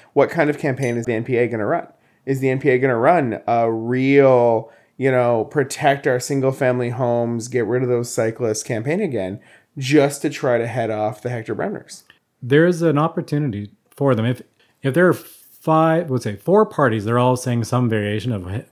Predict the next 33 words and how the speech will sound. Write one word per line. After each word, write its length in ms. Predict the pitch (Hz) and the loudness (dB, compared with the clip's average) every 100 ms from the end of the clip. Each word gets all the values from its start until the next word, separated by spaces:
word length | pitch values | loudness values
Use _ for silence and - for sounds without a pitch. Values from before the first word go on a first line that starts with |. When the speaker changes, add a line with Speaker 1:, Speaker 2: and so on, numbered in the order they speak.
| 135 | -6
Speaker 2:
we 140 | 127 | 0
have 120 | 123 | 2
a 60 | 113 | 0
big 200 | 117 107 | -2 -4
problem 240 | 113 104 | -4 -4
with 120 | 98 95 | -4 -4
housing." 460 | 104 98 90 92 - | -4 -4 -6 -14 -14
Speaker 1:
Yeah. 140 | 175 - _ _ - | -12 -12 _ _ -4
Speaker 2:
And 540 | 123 120 117 113 113 - - | 2 2 2 0 -6 -12 -8
you 100 | 123 | -6
have 120 | 123 | -2
one 160 | 151 147 | -2 0
party 220 | 143 131 | 2 2
off 120 | 123 | 0
on 60 | 120 | -2
the 60 | |
side 260 | 113 120 110 | -2 -2 -2
saying, 260 | 113 113 104 _ _ _ - | -4 -4 -6 _ _ _ -10
"Yeah, 200 | 214 170 | -6 -2
housing's 280 | 143 131 123 | -2 -4 -6
probably 240 | 110 101 | -6 -8
okay. 240 | 95 - - _ _ _ - | -12 -16 -20 _ _ _ 2
We, 180 | 165 | 4
we're 240 | 160 160 160 | 4 2 2
gonna 220 | 156 135 | 4 4
keep 160 | 110 117 | 2 0
an 60 | |
eye 140 | 110 101 | 0 -2
on 120 | 98 | -6
it, 160 | 101 113 | -6 -2
but 260 | 117 117 - | -2 -2 -8
it's 140 | 117 | -2
not 320 | 123 120 120 | 0 0 -4